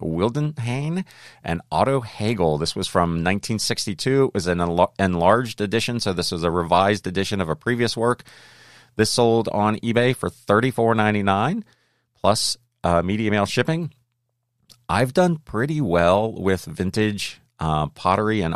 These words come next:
art books, so might be something that you wanna kinda keep an eye out for. Interesting old book from nineteen forty-eight, The Everyday Reference Library, an encyclopedia of useful information. This is a hardcover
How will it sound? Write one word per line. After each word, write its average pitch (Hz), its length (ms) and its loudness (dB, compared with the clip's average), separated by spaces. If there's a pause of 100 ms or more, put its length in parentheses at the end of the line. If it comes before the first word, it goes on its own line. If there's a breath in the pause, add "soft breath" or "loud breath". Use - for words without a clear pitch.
art 90 240 2
books, 113 280 0
so 90 680 2
might 101 340 -4
be 117 120 -2
something 113 380 -2
that 107 200 -2
you 117 60 -4
wanna 104 180 2
kinda 101 220 -2
keep 113 180 -8
an 98 80 -2
eye 98 160 2
out 95 220 -4
for. 107 320 -2 (1600 soft breath)
Interesting 127 400 0
old 123 240 4
book 160 240 2
from 98 300 4
nineteen 107 400 0
forty-eight, 120 500 -4
The 113 220 -4
Everyday 165 480 4
Reference 139 440 0
Library, 131 560 6
an 104 120 2
encyclopedia 156 1040 -2
of 101 280 0
useful 110 640 -4
information. 104 840 -2
This 78 120 -4
is 82 140 -8
a - 40 -12
hardcover 104 680 0